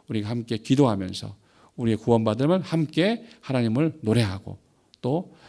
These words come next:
이 땅이 하나님이 창조하신 창조의 목적과 그 보존하심 그대로, 어, 이루어지기를 우리가 함께 기도했으면 좋겠습니다. 할렐루야. 우리 기도하겠습니다. 이 시간 기도할 때에, 어, 이, 정말 그렇습니다.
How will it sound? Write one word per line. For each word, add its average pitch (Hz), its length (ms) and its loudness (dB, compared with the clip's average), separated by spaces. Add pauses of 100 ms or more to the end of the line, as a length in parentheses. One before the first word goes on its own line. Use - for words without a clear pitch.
(120)
이 127 80 -4
땅이 127 400 2 (240)
하나님이 123 640 0
창조하신 165 800 2 (260)
창조의 180 760 2 (200)
목적과 113 480 0
그 - 100 -2
보존하심 135 600 6
그대로, 110 540 2 (300)
어, 123 160 -16
이루어지기를 127 760 2 (320)
우리가 98 200 -2
함께 113 240 0
기도했으면 113 520 2
좋겠습니다. 104 680 -4
할렐루야. 139 720 6 (380)
우리 127 100 0
기도하겠습니다. 107 720 4
이 - 60 -2
시간 113 460 0
기도할 120 340 2
때에, 127 380 0 (640)
어, - 180 -10
이, - 300 -8 (520)
정말 156 380 6
그렇습니다. 120 720 4